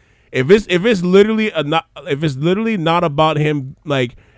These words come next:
anything he does in his life, if it's not about him, you know, keeping his body and his mind at, like, the, at, like, the optimal levels to be, to be at the, you know, to keep himself at the height of where he plays,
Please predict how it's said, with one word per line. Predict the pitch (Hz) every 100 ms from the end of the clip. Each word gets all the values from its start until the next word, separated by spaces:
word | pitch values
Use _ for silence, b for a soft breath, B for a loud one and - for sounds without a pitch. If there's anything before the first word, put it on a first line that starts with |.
| -
anything | 175 214 226
he | 208
does | 180 190
in | 180
his | 170 143
life, | 165 214 -
if | 143
it's | 143
not | 131 170
about | 180 165 165
him, | 156 156 151 151 - _ _ _ -
you | 160
know, | 143
keeping | 123 185 165 160
his | 147
body | 113 143 156 160
and | 147
his | 120
mind | 120 135 147 156
at, | 131
like, | 135 117
the, | 131 113 -
at, | 143 127 131
like, | 131 123
the | 131
optimal | 127 147 - 147 135
levels | 143 156 139
to | 135
be, | 113
to | 143 151
be | 110 139
at | 139 123
the, | 131 117 113
you | 131
know, | 113
to | 113
keep | 160 143
himself | 131 143
at | 135
the | 127
height | 113 139
of | 139
where | 127
he | 127
plays, | 117 147 214 285 -